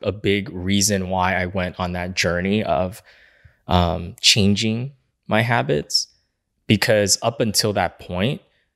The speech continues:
uh, as I got heavier and, um, you know, more and more unhealthy,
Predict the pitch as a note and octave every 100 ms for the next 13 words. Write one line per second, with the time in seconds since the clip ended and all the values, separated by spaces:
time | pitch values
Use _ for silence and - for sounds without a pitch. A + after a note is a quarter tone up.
0 | _ _ _ _ _ _ _ _ _ _
1 | G#2+ G2 F2 G2+ G2+ G2+ G2+ G2 - F#2+
2 | G2+ G2 G2 G2 F#2+ F2 F2+ G2 A2+ G#2+
3 | - G2+ F#2 F#2 F#2 F2+ F2+ F2+ F2+ G2
4 | F#2 - G2 C#3 - F#2 F2+